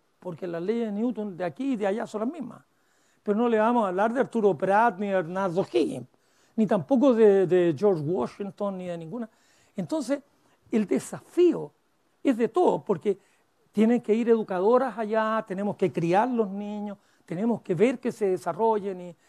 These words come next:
tenemos que enseñarles ingeniería, electrónica, computación, comunicación, todo eso. Pero no las miles de tonterías. ¿Qué le van a importar a un marciano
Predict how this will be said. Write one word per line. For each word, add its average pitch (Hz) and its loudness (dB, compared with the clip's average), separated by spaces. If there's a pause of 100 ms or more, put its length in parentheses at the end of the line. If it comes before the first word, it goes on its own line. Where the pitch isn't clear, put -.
(220)
tenemos 196 0
que 220 4
enseñarles 190 -2
ingeniería, 196 -6 (280)
electrónica, 196 0
computación, 196 0
comunicación, 190 -6 (300)
todo 320 2
eso. - -8 (400)
Pero 220 4
no 202 0
las 349 0 (140)
miles 285 0
de - -2
tonterías. 247 -2 (320)
¿Qué 262 2
le 302 0
van 302 2
a - 4
importar 277 0
a 302 -4
un 240 0
marciano 220 -4